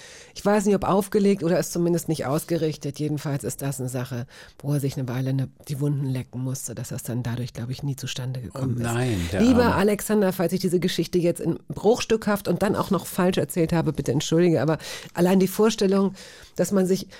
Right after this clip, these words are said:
Speaker 1: im Nachhinein von seiner Frau erzählen lässt oder von seinem Mann oder egal von wem, „Ach so, ja, die hat vor drei Wochen angerufen, dann war die das wirklich, ja, sorry.“
Speaker 2: <laughs>
Speaker 1: Wie ist denn Ihre Geschichte zu Patti Smith?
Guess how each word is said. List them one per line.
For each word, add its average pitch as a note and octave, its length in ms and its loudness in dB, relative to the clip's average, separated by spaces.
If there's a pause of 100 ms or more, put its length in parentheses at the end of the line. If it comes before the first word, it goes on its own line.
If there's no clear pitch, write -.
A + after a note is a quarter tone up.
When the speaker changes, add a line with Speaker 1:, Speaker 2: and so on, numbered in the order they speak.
(160)
Speaker 1:
im F3+ 100 4
Nachhinein G3 600 4
von F3+ 320 0 (280)
seiner F3+ 420 2
Frau F3 240 -2
erzählen F#3+ 440 2
lässt F3+ 220 2
oder D#3+ 160 0
von E3 180 -2
seinem E3 240 0
Mann E3+ 220 2
oder E3+ 180 2 (100)
egal E3+ 400 2
von F3 280 2
wem, E3 340 2 (360)
„Ach D#3 120 -4
so, G3 520 -2 (420)
ja, C#3+ 120 0
die A#2+ 140 -2
hat A#2 140 -8
vor C3 140 -4
drei C3+ 240 -2
Wochen C#3+ 180 -4
angerufen, F3+ 540 -2
dann C3+ 120 0
war C#3+ 80 2
die C3+ 80 4
das C3 240 -2
wirklich, D#3+ 340 0
ja, A2 160 0
sorry.“ E3+ 420 0 (360)
Speaker 2:
<laughs> - 360 -4
Speaker 1:
Wie G3+ 80 2
ist G#3+ 200 2
denn G3+ 120 2
Ihre A3+ 260 4
Geschichte F3+ 440 0
zu D3+ 120 -8
Patti C3+ 320 -6
Smith? C3+ 300 -10